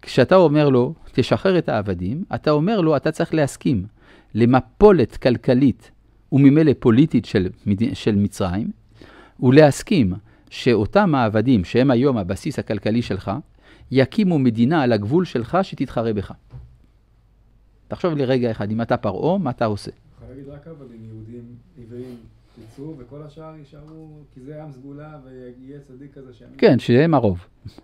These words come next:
Speaker 1: הם, הם רוב העבדים במצרים, נכון? "ובני ישראל פרעו וישרצו, וירבו ויעצמו במאוד מאוד, ות-, ותמלא הארץ אותם." זאת אומרת שה-, ההיגיון הפוליטי מונע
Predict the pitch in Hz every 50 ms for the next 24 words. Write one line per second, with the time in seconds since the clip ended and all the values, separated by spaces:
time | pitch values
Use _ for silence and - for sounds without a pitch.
0 | _ - 127 135 131 - 143 147 156 190 180 180 156 139 131 120 104 92 92 101
1 | - - - 107 101 104 - - 104 - 104 104 - _ - 147 180 180 - _
2 | - - - - - - - _ - 104 104 127 143 135 - - 143 143 135 -
3 | 123 123 143 135 123 117 110 - 110 104 - - 107 - _ _ _ _ _ -
4 | _ _ _ _ - - 110 110 104 120 143 135 123 113 107 104 104 - - 135
5 | 123 117 107 110 - 117 110 101 90 92 101 - - 135 - - 156 139 135 135
6 | 139 117 117 131 123 - 151 135 131 127 143 180 202 180 165 151 151 135 131 127
7 | - 131 120 - 120 113 113 117 - _ _ _ _ _ _ - - - - -
8 | - - - 147 - 196 185 202 196 175 139 131 131 - - _ - - - -
9 | 117 101 98 - - _ _ _ _ _ _ _ _ - - - _ _ 104 104
10 | 104 101 104 101 98 98 98 95 95 - - _ - 104 110 107 104 120 113 135
11 | 202 226 208 156 - - 131 123 170 202 190 - 170 175 190 - - 123 123 127
12 | 123 123 127 147 175 196 180 160 -